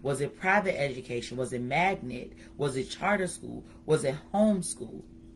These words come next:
What is the environment that entails for your child's school life? Is it an environment where education is cultivated and, and structured? What is the environment like?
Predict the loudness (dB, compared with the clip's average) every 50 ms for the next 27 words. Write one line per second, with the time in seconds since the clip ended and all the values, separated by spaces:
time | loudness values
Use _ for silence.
0 | -20 -20 -20 -20 -20 -20 -20 -20 -20 -20 -20 -20 -20 -20 -20 -20 -12 -4 2 4
1 | 4 4 4 2 0 2 2 2 4 4 4 2 0 -2 -2 -2 0 2 4 6
2 | 6 6 6 4 2 0 0 0 0 -2 -2 -2 -4 -6 -6 -6 -8 -6 -2 2
3 | 4 6 6 6 4 0 -2 -4 -6 -4 0 0 2 2 2 0 0 0 -2 0
4 | 2 2 2 0 -2 -4 -8 -10 -8 -2 0 0 0 0 0 -2 -2 -2 -4 -4
5 | -8 -16 -18 -20 -20 -20 -20 -20 -20 -20 -20 -20 -20 -18 -18 -6 2 2 4 6
6 | 6 4 4 4 2 6 6 8 8 6 6 4 2 0 0 0 0 -2 -2 -2
7 | -2 -4 -4 -4 -4 -8 -8 -6 -4 -4 -4 -4 -4 -2 0 0 0 0 -2 -4
8 | -4 -6 -8 -8 -6 -6 -6 -6 -6 -8 -10 -8 -2 0 0 0 0 -2 -10 -12
9 | -12 -12 -12 -14 -16 -20 -20 -20 -20 -20 -20 -20 -20 -20 -8 0 4 6 6 6
10 | 6 4 2 2 2 2 2 2 2 2 2 0 0 -2 -2 -6 -8 -8 -8 -8
11 | -10 -12 -14 -18 -20